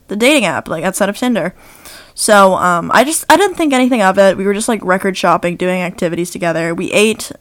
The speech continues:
dinner together. She paid, which is really nice. Um, and we had, like, ramen.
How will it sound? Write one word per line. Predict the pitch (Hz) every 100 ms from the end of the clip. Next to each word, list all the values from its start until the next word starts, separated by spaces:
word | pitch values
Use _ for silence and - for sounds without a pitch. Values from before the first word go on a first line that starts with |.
| 190
dinner | 175 170
together. | 185 185 185 196
She | -
paid, | 214 165 160 175
which | 185
is | 196
really | 170 170
nice. | 170 135 160 214 - - _ - - - _ -
Um, | 180 165 - 185 _ - - - _ _
and | 190 190 185 180 175 -
we | - 190 185 185 180 175 - -
had, | 196 196 202
like, | 208
ramen. | 185 156 151 170 208 226